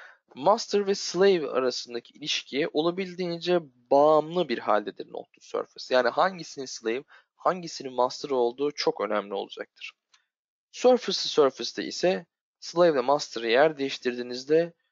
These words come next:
e, kontak basınçları anlamında, e, kontak basınçlarına biraz değişik, değişkenlik gösterebilir ama elde edilecek olan nihai sonuçlarda stres değerlerinde çok bir farklılık gözlemlenmeyecektir.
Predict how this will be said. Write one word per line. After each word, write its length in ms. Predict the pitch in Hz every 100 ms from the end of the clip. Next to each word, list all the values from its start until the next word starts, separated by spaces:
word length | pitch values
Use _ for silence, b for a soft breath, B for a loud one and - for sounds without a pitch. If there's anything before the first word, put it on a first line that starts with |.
| _ _ -
e, 80 |
kontak 640 | 113 - 139 147 202 190 151
basınçları 680 | 139 - 127 - 117 123 107
anlamında, 760 | 110 110 107 107 107 107 107 _ b _ -
e, 200 | 101 92
kontak 380 | - 208 214 -
basınçlarına 520 | 180 185 - 165 165
biraz 260 | 160 147 131
değişik, 580 | 120 - - 110 -
değişkenlik 520 | 120 117 - 104 107 -
gösterebilir 420 | 110 - 131 156
ama 260 | 160 107 - B B B
elde 300 | 143 160 214
edilecek 400 | 202 175 170 170
olan 220 | 147 127 131
nihai 340 | 143 175 214
sonuçlarda 540 | - 131 - 110 104
stres 440 | 107 - 196 202 -
değerlerinde 520 | 131 120 113 127 190
çok 320 | - 190 _
bir 60 | -
farklılık 480 | 131 127 - 160 180 _ _ _ _ _
gözlemlenmeyecektir. 1080 | 156 135 113 110 104 - - - _ -